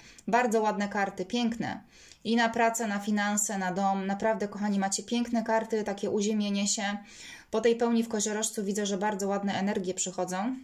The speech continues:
No i faktycznie będziecie tutaj, kochani, e, cieszyć się teraźniejszością, tak? Nie wybiegacie za bardzo w przyszłość, e, nie rozpamiętujecie przeszłości, ale cieszycie się tym, co wam daje los, e, co do tej pory,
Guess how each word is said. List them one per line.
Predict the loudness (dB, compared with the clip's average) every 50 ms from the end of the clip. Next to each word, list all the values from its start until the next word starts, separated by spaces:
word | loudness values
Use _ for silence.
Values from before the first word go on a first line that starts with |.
| -14 -20 _ _ _ _ _ _ _ _ -10 -4 0
No | 2 2 2
i | 2
faktycznie | 2 0 0 0 0 0 2 2 2 2
będziecie | 2 2 0 0 -2 -2 -4
tutaj, | -4 -4 -4 -4 -2
kochani, | -2 -2 -2 0 0 0 -2 -4 -6 -8 -12 -20 -20 -20 -20 -20 -20 -20 -20 -20 -18 -8 -4 0
e, | 2 2 2 2 0 0
cieszyć | 0 2 2 2 2 0 -2 -2 -4
się | -4 -2
teraźniejszością, | -2 -2 0 0 0 0 0 0 0 0 0 -2 -2 -2 -4 -6 -4
tak? | -2 -2 0 0 0
Nie | 0 0
wybiegacie | 0 0 2 2 2 4 4 2 2 0 -2
za | -4 -2 0
bardzo | 0 0 0 0 -2 -2
w | -2
przyszłość, | -4 -2 -2 -2 -2 0 0 0 0 0 -2 -4 -4
e, | -2 -2 -2 -2
nie | -2 -2 -2
rozpamiętujecie | -2 -2 -2 -4 -4 -4 -4 -2 0 0 0 0 0 -2 -6
przeszłości, | -6 -6 -4 -2 -2 -2 0 0 0 0 0 -2 -4 -4 -4 -4 -6 -8 -12 -16 -18 -18 -18 -18 -18 -18 -10 -6
ale | -4 -2 0 0 -2
cieszycie | -2 -2 -4 -4 -4 -4 -2 -2
się | -2 -2 -4 -4
tym, | -2 -2 -2 -2 -2
co | -2 -2 -2 0
wam | 0 0 0 0
daje | 0 0 0 0 -2 -2
los, | 0 0 0 0 -2 -2 -4 -6 -8 -6 -4
e, | -4 -2 -2 -2
co | -4 -4 -4
do | -2 -2
tej | -2 -2 -2
pory, | 0 0 2 2 2 0 0